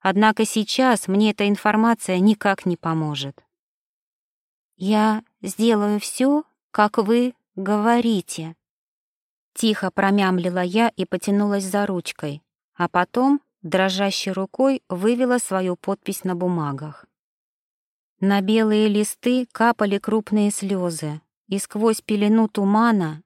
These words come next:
я даже не могла разобрать букв. Вепрев, кажется, остался удовлетворён такой внезапной покорностью и отпустил меня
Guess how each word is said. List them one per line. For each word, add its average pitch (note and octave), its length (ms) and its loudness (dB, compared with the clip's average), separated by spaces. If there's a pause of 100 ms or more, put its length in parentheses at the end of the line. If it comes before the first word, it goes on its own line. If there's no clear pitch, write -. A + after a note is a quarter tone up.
я G3+ 240 0
даже G3+ 300 0
не G#3 160 4
могла G#3 460 2
разобрать G3 760 -2
букв. G3+ 540 -4 (1040)
Вепрев, G3+ 600 0
кажется, A3 520 0
остался A3 600 0
удовлетворён G#3+ 800 2
такой F3 300 -2
внезапной F#3 580 0
покорностью F3 960 0 (440)
и C4+ 80 4
отпустил C#4+ 600 2
меня F#3 380 2